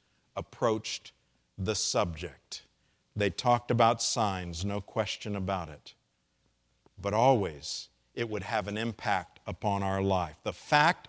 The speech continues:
of Jesus' return should affect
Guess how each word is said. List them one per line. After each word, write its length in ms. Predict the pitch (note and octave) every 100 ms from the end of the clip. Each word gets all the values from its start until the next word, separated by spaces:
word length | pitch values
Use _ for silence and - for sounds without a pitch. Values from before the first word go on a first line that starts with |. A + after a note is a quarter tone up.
| -
of 160 | G#2+
Jesus' 580 | F#2 C3+ C#3+ C3+ D3+ - - - _
return 800 | B2+ A#2 - - B2+ G#2 G2 F#2 - _ _ - _
should 480 | - - - G3+ G3
affect 640 | D#3 - C#3 C3 - -